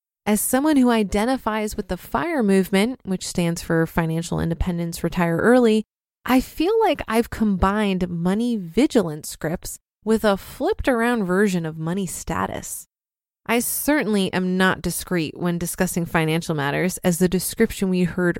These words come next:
earlier for money vigilance suggests. But I do think living way below my needs has become a bit of a status symbol for me. I'm super proud of the six thousand dollar car I paid for in cash.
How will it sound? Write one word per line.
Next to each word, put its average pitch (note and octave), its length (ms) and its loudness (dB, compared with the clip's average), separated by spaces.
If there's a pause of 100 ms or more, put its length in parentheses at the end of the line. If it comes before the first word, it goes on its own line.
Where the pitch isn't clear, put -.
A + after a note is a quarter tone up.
earlier G#3+ 560 4
for E3 240 -2
money E3 280 2
vigilance D#3 580 0
suggests. E3 840 -4 (460)
But A#3+ 140 4
I B3+ 120 2
do F#4 360 0
think C#4 340 -6
living G#3 480 2
way F3+ 300 2
below F#3 340 2
my E3+ 240 -2
needs D#3 680 -6
has A3+ 200 0
become E4 580 -2
a A#3+ 80 -2
bit A#3 480 0
of B3 120 -4
a B3+ 100 2
status A3+ 640 -2
symbol D3+ 380 0
for - 180 -4
me. C#3 280 -2 (480)
I'm A#3 200 2
super D4 540 2
proud C#4 560 2
of F#3+ 200 2
the F3 140 0
six - 420 -4
thousand F3+ 400 0
dollar E3+ 300 4
car E3 400 2
I D#3+ 100 0
paid E3 260 0
for E3 180 -2
in D3+ 120 -2
cash. D#3 520 -2